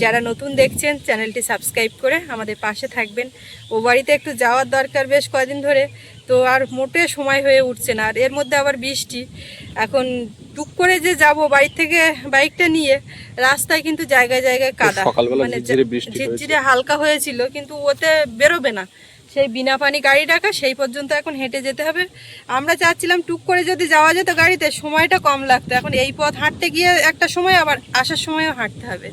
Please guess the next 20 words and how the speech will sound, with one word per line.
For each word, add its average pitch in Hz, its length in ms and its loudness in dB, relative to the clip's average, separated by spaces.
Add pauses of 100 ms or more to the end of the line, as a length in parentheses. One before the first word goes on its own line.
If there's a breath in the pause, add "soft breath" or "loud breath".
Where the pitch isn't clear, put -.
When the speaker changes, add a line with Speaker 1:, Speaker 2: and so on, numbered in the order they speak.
Speaker 1:
তো 240 60 -10 (640 loud breath)
যাই 247 180 6 (100)
এইভাবে, 269 300 -4 (160)
চলুন। 254 260 -4 (1800)
এদিকে 214 240 -10 (100)
Speaker 2:
মরা 120 160 6
Speaker 1:
জল 113 80 -6
Speaker 2:
কোটালে 127 300 2
Speaker 1:
লাগছে, 107 160 -2
Speaker 2:
জোয়ার 113 260 2
Speaker 1:
বেশি 113 80 -2
Speaker 2:
হচ্ছে। - 300 -6
Speaker 1:
উঠবেও 277 260 -8 (100)
না। 208 80 -20 (760)
Speaker 2:
নদীতে 123 400 -2
বেশ 147 120 0 (140)
ঢেউ 131 220 2 (120)
হচ্ছে - 220 0 (100)
এখন। 98 200 -14 (580)
Speaker 1:
হালকা 226 260 -16